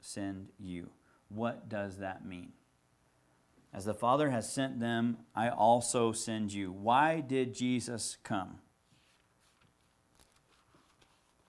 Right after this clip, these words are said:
Talked a little bit last week. Just before Jesus' triumphal entry, he meets with someone in Luke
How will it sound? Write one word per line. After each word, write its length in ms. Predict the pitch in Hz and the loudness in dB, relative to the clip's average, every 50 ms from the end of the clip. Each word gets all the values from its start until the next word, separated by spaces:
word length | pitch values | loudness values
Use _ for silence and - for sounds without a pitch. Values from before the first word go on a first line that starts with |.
| _ _ _ _ _ _ _ _ _ _ _ _ _ | _ _ _ _ _ _ _ _ _ _ _ _ _
Talked 300 | - - 135 151 147 - | -4 -2 -2 -2 -2 -4
a 40 | - | -4
little 200 | 120 123 131 131 | -2 0 0 0
bit 240 | 123 123 113 113 - | 0 0 0 0 0
last 360 | 107 104 104 104 - - - | 0 0 0 0 -2 -6 -8
week. 340 | 104 90 90 - - - - - _ _ _ _ _ _ _ _ _ _ _ _ _ _ - - - 117 | -8 -8 -10 -10 -14 -20 -20 -20 _ _ _ _ _ _ _ _ _ _ _ _ _ _ -10 -10 -8 -4
Just 280 | 113 131 147 151 151 | 0 0 0 0 0
before 360 | - 165 - - 143 143 135 120 | -2 -2 -2 0 2 2 2 2
Jesus' 640 | 110 120 120 120 110 110 101 - - 110 98 - - | 2 0 0 0 0 -4 -6 -6 -6 -6 -6 -6 -6
triumphal 440 | - 117 110 107 107 104 98 104 104 | -4 -2 -2 -2 -2 -4 -6 -6 -4
entry, 380 | 104 101 101 - - 92 92 | -4 -4 -4 -6 -8 -10 -8
he 180 | 95 113 120 113 | -4 -2 2 2
meets 340 | 117 123 151 170 165 - - | 4 4 2 0 -2 -6 -8
with 120 | 113 107 | -10 -8
someone 600 | - - - 113 104 98 95 92 92 98 113 120 - _ _ _ _ _ _ _ _ _ _ - - - _ _ _ _ _ - _ _ _ _ _ _ _ _ _ _ _ _ _ _ _ _ _ _ _ _ _ _ _ _ _ _ _ _ _ - | -6 -4 -2 -2 -2 -2 -4 -4 -6 -6 -8 -10 -12 _ _ _ _ _ _ _ _ _ _ -20 -20 -20 _ _ _ _ _ -20 _ _ _ _ _ _ _ _ _ _ _ _ _ _ _ _ _ _ _ _ _ _ _ _ _ _ _ _ _ -8
in 160 | 104 104 107 | -6 -2 0
Luke 300 | 113 123 135 131 - | 2 0 0 0 -4